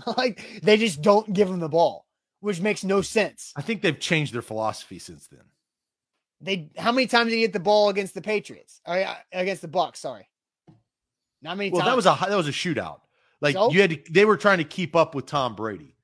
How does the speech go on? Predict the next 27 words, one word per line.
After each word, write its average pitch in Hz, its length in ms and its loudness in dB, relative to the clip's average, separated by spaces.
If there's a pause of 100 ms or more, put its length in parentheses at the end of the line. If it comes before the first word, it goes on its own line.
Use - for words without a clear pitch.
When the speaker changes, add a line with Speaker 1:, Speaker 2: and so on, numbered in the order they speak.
(100)
Speaker 1:
He 208 60 -8
only 240 100 -2
got 269 140 2
sixteen 254 420 -6
carries. 233 460 0
Like, 170 160 -8
you 196 120 -12
just 185 220 -12
keep 226 220 -4
giving, 240 280 -4
like, 202 160 -2 (300)
you 208 160 -6
can, 196 240 -6
it's, 202 300 -4
it - 100 -2
was 196 140 -2
working. 214 400 2
Sixteen 233 340 -4
carries 220 300 0
for 180 180 -14
eighty-three 202 640 -4
yards, 202 360 2
I 175 40 -16
think 180 140 -10
it 165 60 -6
was. 175 220 -2
Like, 185 160 -8